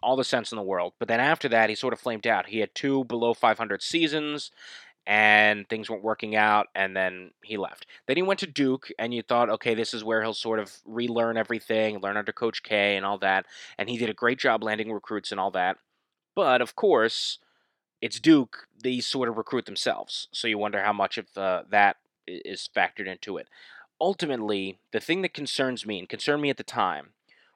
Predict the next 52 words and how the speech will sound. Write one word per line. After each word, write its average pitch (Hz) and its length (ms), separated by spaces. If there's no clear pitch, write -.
was 113 140
that 120 100
the 127 160
only 196 580
really 147 640
good 143 240
seasons 120 480
that 107 120
he 101 100
had, 71 440
now 110 140
he 120 120
did, 135 460
uh, 101 180
spend 113 460
that 107 160
one, 123 320
the 110 120
one 139 200
year 143 200
of 117 80
V - 100
C - 200
U 107 280
that 107 160
he 113 160
made 110 300
it 123 140
to - 80
the 110 160
N 110 80
C - 120
double 101 240
A 98 60
tournament 104 460
that - 100
they 101 120
won 104 500
at 92 100
that 107 220
time, 101 260
they 98 80
were 95 120
in 95 60
the 90 60
C 107 240
A 98 280
A, - 20
that 90 160
he 104 80
won 120 320
it 98 120